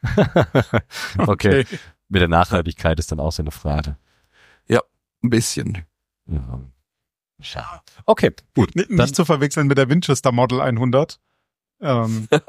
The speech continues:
Speaker 1: Oh, was ist die Winchester Model einhundert? Das klingt nach Repetiergewehr.
Speaker 2: Ja, genau.
Speaker 1: Okay. <laughs> Sehr gut. Okay. Ja, es könnte unter Umständen wirklich, äh, ja,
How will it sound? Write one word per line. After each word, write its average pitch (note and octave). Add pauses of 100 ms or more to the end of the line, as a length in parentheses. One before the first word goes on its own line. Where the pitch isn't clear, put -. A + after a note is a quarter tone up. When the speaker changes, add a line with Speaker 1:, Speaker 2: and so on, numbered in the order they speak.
(420)
Speaker 1:
Oh, -
was F#2
ist G2
die G2
Winchester C#3+
Model C3
einhundert? B2+
Das G#2
klingt A#2+
nach A2
Repetiergewehr. D#2+ (400)
Speaker 2:
Ja, C3+
genau. B2
Speaker 1:
Okay. A2+
<laughs> D#3+
Sehr -
gut. D#2 (380)
Okay. F#2 (380)
Ja, G2 (120)
es - (580)
könnte A2
unter G2+
Umständen G#2
wirklich, G2+
äh, F#2 (160)
ja, E2+